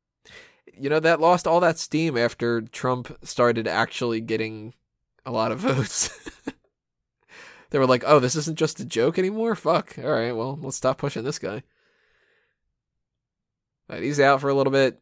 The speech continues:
Not sure how long that's gonna be. Tajiri's out with an injury, so that puts that Brian Kendrick feud on hold for a little bit.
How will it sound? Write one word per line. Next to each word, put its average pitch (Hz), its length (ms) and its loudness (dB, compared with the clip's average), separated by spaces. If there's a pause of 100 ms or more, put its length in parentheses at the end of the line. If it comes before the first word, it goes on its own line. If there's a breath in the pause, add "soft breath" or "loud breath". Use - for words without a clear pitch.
(140)
Not 131 160 -4
sure 127 220 0
how 127 120 6
long 120 220 2
that's 120 160 -4
gonna 117 160 -4
be. 117 220 0
Tajiri's 127 540 -2
out 120 280 2
with 123 140 -4
an 123 100 -6
injury, 123 600 0
so 110 180 -8
that 117 180 0
puts - 280 -4
that 110 180 -2
Brian 110 240 -4
Kendrick 127 420 -4
feud 127 240 0
on 120 140 0
hold 123 340 0
for 123 80 -4
a 120 60 0
little 120 180 -2
bit. 135 240 -4